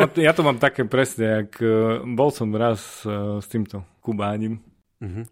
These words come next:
Speaker 2: Jožo Kubáni.
Speaker 1: Áno. A išli sme do najväčších búrok na Terryho chatu,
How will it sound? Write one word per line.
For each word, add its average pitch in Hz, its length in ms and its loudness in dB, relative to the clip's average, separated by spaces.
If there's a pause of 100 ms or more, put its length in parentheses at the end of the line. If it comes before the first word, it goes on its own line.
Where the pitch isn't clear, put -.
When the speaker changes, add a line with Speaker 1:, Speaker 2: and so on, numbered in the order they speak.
Speaker 2:
Jožo 101 160 -6
Kubáni. 95 400 -10
Speaker 1:
Áno. 107 320 -6 (960)
A 98 160 -8
išli 123 320 -6
sme 104 160 -4
do 104 160 -2
najväčších 113 480 -2
búrok 104 400 -4
na 104 160 -6
Terryho 101 400 -4
chatu, 117 400 -8